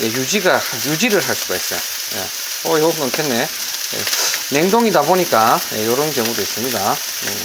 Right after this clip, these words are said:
그래도 뭐 나쁘지 않네요. 자, 이게 또 타요. 이러-, 이러다 보면. 예, 이거를, 예, 반복을 해줘요. 예, 반복을. 근데 뭐 이거 뭐 한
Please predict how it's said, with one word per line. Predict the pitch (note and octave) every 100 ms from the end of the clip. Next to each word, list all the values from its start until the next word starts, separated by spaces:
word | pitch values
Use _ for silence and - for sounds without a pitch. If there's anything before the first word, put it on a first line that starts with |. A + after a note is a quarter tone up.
| G2+ -
그래도 | - D3+
뭐 | D#3+
나쁘지 | B2+ A#2 G3 F#3
않네요. | F#3 D3 C3 - - - - - -
자, | - G3 G3+ F#3+
이게 | F#3+ G#3
또 | A#3
타요. | A3 - A3+ E3+
이러-, | C#3+ D3
이러다 | C#3 E3 D#3
보면. | C3+ C3+ A#2+ B2+ G#3+ B3 - - - - -
예, |
이거를, | F3+ G#3 D4 A#3+ A#3+ D#3 G#2
예, | D3
반복을 | D3 F#3+ B3 C4 A3
해줘요. | F3 F#3 E3+ - - - - - - - - - - - - - - - - - - - - - - - - - - - - - - - - - - - - - - -
예, | G#2+ G#2+
반복을. | C3 D3 D3 A#2 D#3+ B3 B3+ - - - - - - - - - - -
근데 | D#3 A3
뭐 | G#3 F#3+
이거 | F3+ A#3+
뭐 | A3 G#3
한 | - G3 F#3 B2+ -